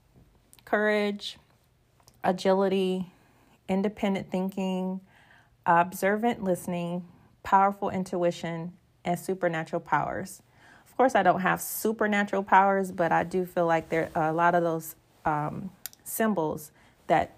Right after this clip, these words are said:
describes what the owl spirit animal is, defines me in a pretty good way. Um, definitely feel like I'm pretty wise and I have a really good intuition. Most women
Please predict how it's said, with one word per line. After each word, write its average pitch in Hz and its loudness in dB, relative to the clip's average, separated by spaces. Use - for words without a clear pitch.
describes 175 -2
what 160 -4
the - -10
owl 175 4
spirit 190 -2
animal 190 -2
is, 196 -4
defines 233 -2
me 165 -6
in 165 -4
a 160 -6
pretty 285 -4
good 180 0
way. 170 -2
Um, 170 -4
definitely 208 2
feel 175 0
like 170 2
I'm 165 -2
pretty 175 -2
wise 160 0
and 156 -6
I 160 -6
have 170 -2
a 170 -2
really 170 2
good 165 0
intuition. 165 -6
Most 170 -2
women 165 -4